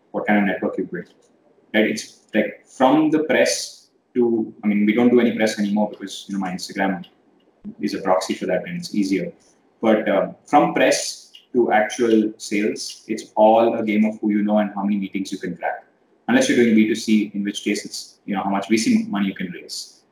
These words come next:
Or if you're doing, you know, smaller e-commerce stores, then it's, you know, about how much hype you can create. But at the end of the day, it's about how, how well you can sell, right? And so learn how to sell. That's my biggest, best advice.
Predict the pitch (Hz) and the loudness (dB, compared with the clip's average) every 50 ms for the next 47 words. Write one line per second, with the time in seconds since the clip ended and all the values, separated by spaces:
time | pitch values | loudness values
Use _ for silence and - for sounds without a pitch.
0 | _ - 127 127 139 - 131 123 117 117 113 113 107 - - 107 98 98 92 - | _ 4 6 6 6 6 2 2 2 2 0 0 -2 -4 -6 -8 -8 -8 -10 -14
1 | - - - 113 110 107 107 104 104 104 107 110 107 107 107 - - 113 110 110 | -16 -10 -4 0 2 2 2 2 0 -2 -2 -2 -2 -2 -4 -6 -6 -6 -6 -6
2 | - 104 101 104 95 - - 92 _ - 101 98 92 90 90 87 87 87 - - | -4 -4 -4 -4 -6 -8 -14 -18 _ -14 -10 -10 -8 -6 -4 -4 -4 -4 -6 -10
3 | - - 101 101 - - - 107 104 - 107 95 - 95 87 - - 85 80 - | -4 -2 -2 -2 -2 -2 0 0 0 0 0 -4 -6 -6 -12 -10 -10 -12 -12 -12
4 | _ _ _ _ _ _ _ _ _ _ - - 196 214 - - 123 113 120 127 | _ _ _ _ _ _ _ _ _ _ -2 2 2 2 4 4 2 2 2 2
5 | 127 123 127 117 107 - - 101 104 95 - 110 110 110 - _ - 104 101 98 | 2 2 2 2 0 0 -2 -4 -4 -4 -2 -2 -4 -4 -4 _ -4 -2 0 0
6 | 98 95 95 92 - 87 87 - - - - _ _ _ _ _ _ _ _ _ | 0 0 -2 -4 -6 -10 -12 -12 -10 -12 -14 _ _ _ _ _ _ _ _ _
7 | _ - 101 95 98 - 110 107 98 95 92 - - - 92 95 104 107 104 101 | _ -8 -2 -2 0 0 2 0 0 -2 -6 -12 -10 -6 -2 0 2 0 0 0
8 | 98 - - - 95 - - _ _ _ _ _ _ _ _ - 95 - - 101 | -4 -8 -8 -10 -12 -12 -12 _ _ _ _ _ _ _ _ -8 -6 -6 -4 -4
9 | 92 92 92 95 95 - - - - - 95 92 - - - - 90 92 92 92 | -4 -4 -4 -6 -8 -10 -14 -16 -12 -4 -4 -4 -4 -4 -8 -10 -6 -4 -4 -4
10 | - - - - - _ | -6 -10 -16 -16 -18 _